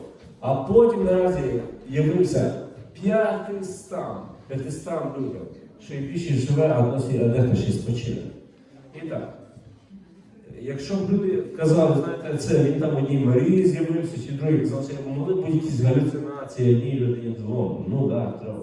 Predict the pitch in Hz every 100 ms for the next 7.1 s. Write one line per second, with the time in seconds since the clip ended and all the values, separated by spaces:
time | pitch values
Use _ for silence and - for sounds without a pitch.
0 | - - - - - _ _ 139 151 190
1 | 180 165 165 - 139 131 110 104 98 117
2 | 139 160 160 156 147 147 - 123 - -
3 | 131 131 131 139 113 117 - 113 113 123
4 | 123 120 120 117 117 120 120 120 - -
5 | - - - - - 117 117 120 127 131
6 | 151 139 139 127 135 123 127 117 113 104
7 | 101